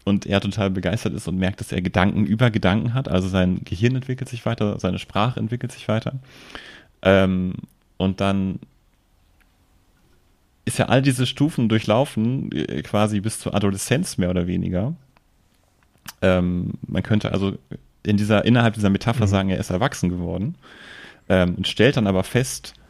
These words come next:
Speaker 1: in dieser Interaktion mit der Tochter von Mary Winstead,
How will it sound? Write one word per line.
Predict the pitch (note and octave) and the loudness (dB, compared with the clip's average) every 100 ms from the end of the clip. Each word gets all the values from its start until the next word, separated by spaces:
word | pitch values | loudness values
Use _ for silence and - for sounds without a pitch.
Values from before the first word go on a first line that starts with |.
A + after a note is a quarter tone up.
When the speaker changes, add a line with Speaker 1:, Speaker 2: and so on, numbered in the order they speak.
| - _ - | -20 _ -6
Speaker 1:
in | F#2+ | -2
dieser | F#2+ G2 | 0 0
Interaktion | G2 G#2+ - - G2+ F#2+ | 0 0 -4 -4 -2 0
mit | F#2 F#2 - - | 0 -2 -8 -6
der | F#2 | -4
Tochter | - C3 - F2+ G#2 A#2+ | -2 -2 -2 -2 -2 -4
von | - F#2+ F2 F2+ _ _ _ - | -4 0 0 -2 _ _ _ -16
Mary | - F#2 F2+ F2 F2+ F2 F2 | -6 0 2 2 0 0 0
Winstead, | B2+ - F#2+ - | 0 0 -2 -2